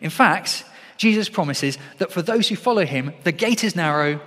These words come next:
and the way is hard. But Jesus actually goes further here. Some people will tell you that Jesus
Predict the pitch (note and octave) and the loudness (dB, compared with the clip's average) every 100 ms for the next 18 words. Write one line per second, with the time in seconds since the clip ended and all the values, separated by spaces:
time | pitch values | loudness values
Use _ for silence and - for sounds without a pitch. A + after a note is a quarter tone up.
0 | - C#3+ C#3 C#3 E3 D#3 D#3 - B2 A#2+ | -6 -4 -2 2 2 2 0 -2 -4 -4
1 | - - A2 G2+ - - _ _ _ _ | -8 -10 -10 -10 -12 -16 _ _ _ _
2 | _ _ _ _ _ _ _ _ _ _ | _ _ _ _ _ _ _ _ _ _
3 | _ _ _ _ _ - G3 F#3+ F#3 C3+ | _ _ _ _ _ -12 -8 -6 -6 -8
4 | D#3 C3+ B2 - D3 A#2 G2+ G#2 G2+ - | -6 -4 -4 -2 -2 -2 -6 -8 -12 -18
5 | - - _ _ - - - - A#3 G3+ | -20 -20 _ _ -20 -20 -8 0 2 2
6 | F#3+ F3+ E3 D3+ D3 C3 A#2 A2+ G#2 - | 0 2 -2 -2 -6 -4 -4 -4 -8 -10
7 | A2+ G#2+ G#2+ - | -10 -8 -8 -10